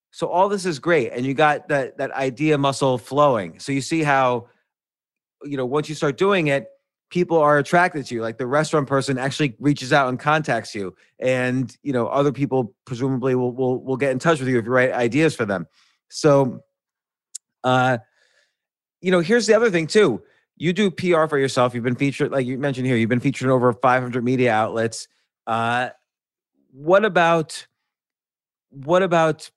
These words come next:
P R for people in the wedding industry? What about setting up a, a public relations industry? So that's, you know, something you could charge, like, ten to fifteen thousand a month per client, and,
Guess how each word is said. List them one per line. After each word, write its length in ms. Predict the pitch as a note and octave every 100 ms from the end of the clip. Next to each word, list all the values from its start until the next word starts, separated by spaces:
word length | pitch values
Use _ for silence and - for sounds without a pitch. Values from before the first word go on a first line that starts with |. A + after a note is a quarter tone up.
| _
P 280 | - D#3 D#3
R 300 | C#3 C#3+ D3
for 640 | - C3+ C3+ C3 B2+ B2 -
people 300 | - C#3+ C#3
in 80 | C#3
the 80 | C3
wedding 280 | C#3 D3 A2+
industry? 500 | G2+ G2+ - G2+ F#2
What 200 | A2+ C3+
about 360 | A#2 C3 B2
setting 200 | - B2+
up 100 | B2
a, 200 | A#2+ A#2+ - A#2
a 60 |
public 360 | G2+ B2+ B2+ A#2+
relations 460 | A#2 B2+ C3 A2+
industry? 420 | A2+ G2 - G#2+ F#2
So 140 | -
that's, 320 | A#2 C3+ C3+ - _ -
you 160 | B2+
know, 100 | A2+
something 200 | G#2+ B2
you 60 | A#2
could 120 | A2+
charge, 320 | - A2+ A2+
like, 240 | A2+ G#2+ -
ten 240 | B2 B2
to 80 | A2+
fifteen 360 | B2+ A2 A#2+
thousand 360 | A2+ A2+ A#2 A#2
a 60 | A2
month 280 | A#2 A2
per 120 | - G#2
client, 480 | - A#2+ A2+ G#2 - _ _ _ _ _
and, 680 | - A#2 A2+ A2+ A2 A2 G#2